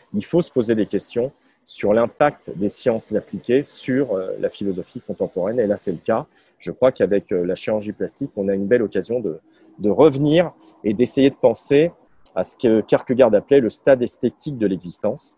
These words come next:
et donc de penser le visage à l'ère de la chirurgie plastique. C'est ce que je vous propose maintenant.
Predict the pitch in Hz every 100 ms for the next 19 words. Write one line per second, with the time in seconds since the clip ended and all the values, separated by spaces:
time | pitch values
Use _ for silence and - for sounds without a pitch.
0 | _ _ 95 101 131 110 101 135 131 -
1 | 127 101 98 123 107 101 104 95 95 -
2 | 95 92 123 95 - - - 98 - 95
3 | 98 95 - 107 85 - -